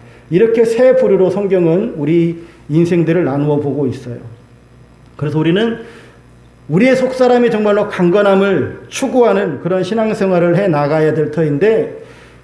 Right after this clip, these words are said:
영에 속한 사람, 신령한 사람이 되어야지만이 우리의 속사람이 강건해질 수 있다라고 하는 것을 알 수가 있겠죠. 어린아이의 단계에서는 절대로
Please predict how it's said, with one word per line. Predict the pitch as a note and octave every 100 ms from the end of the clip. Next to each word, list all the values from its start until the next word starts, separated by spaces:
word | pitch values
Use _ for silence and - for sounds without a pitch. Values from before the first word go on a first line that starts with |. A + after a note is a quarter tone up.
| -
영에 | C#3+ F3+ C4 C#4
속한 | - B3 A#3+ B3
사람, | D#3+ D3 C#3+ C3 A2+
신령한 | - C4+ C#4 C#4 C4+ C4
사람이 | A#3 A#3 A3+
되어야지만이 | D3+ D#3+ F3+ F#3 F3 E3+ E3+ C#3+ C#3 F3 A#3 D#3 A#2 - - -
우리의 | D#3 E3 D#3
속사람이 | B3+ B3+ B3 A#3 A3 A3 B3 A#3 -
강건해질 | - E3 G#3+ B3+ B3 A3+
수 | A3+ A#3
있다라고 | D#3+ - E3+ E3 A#2+ - D#3 F3
하는 | F3+ E3+
것을 | D#3 -
알 | D3 C3+
수가 | D#3+ D3
있겠죠. | B2 C3 B2+ - - -
어린아이의 | D3 F#3+ B3+ B3+ B3 A#3+
단계에서는 | A#3+ D#3+ E3 E3 E3 D3+
절대로 | D#3 C#3+ D3+ G3+ A#3+